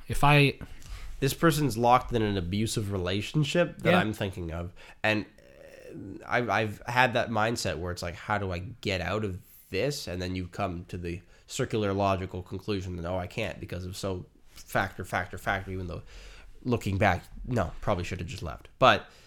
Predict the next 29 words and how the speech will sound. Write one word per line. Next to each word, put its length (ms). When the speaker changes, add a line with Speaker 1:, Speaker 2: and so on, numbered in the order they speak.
Speaker 2:
but 140
yeah, 220
no, 180
being 300
in 80
that 220
state 200
of 80
mind 440
and 120
then 100
having 420
the 140
availability 840
of 300
cheating 520
and 100
having 300
these 140
other 220
experiences 800
due 140
to 140
just 280
distance 400
between 400
you 220
and 260
the 100